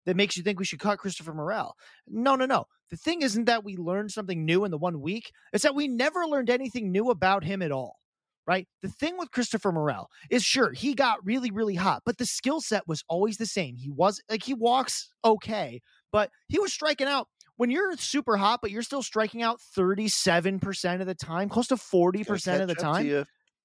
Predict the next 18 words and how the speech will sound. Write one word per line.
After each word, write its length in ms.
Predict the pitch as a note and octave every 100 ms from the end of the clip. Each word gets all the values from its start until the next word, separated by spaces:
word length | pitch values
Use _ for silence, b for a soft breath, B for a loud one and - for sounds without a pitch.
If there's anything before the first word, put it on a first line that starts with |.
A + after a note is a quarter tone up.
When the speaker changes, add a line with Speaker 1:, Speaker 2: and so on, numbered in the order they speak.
| _ A2
Speaker 2:
you. 40 |
Mm-hmm. 240 | G#2 A#2+ D#3+
Speaker 1:
it's 180 | D#4 D4+
a 80 |
ticking 400 | - D#4+ - B3+
time 320 | G#3+ C4+ D#4+ A#3
bomb, 260 | D#3+ C3+
right? 220 | D3 A3+
And, 80 | A#3+
like, 120 | C4
strikeouts 680 | - - A#3+ B3+ C4 B3+ A3
aren't 160 | G#3+ F3+
necessarily 540 | G3 F3+ G3+ F#3+ D#3+
a 60 | D3+
category 600 | D3+ F#3 A#3 D#3 D3+ D3
in 60 |
every 160 | D#3+ C#3+
league, 320 | A#3 B3 C#3+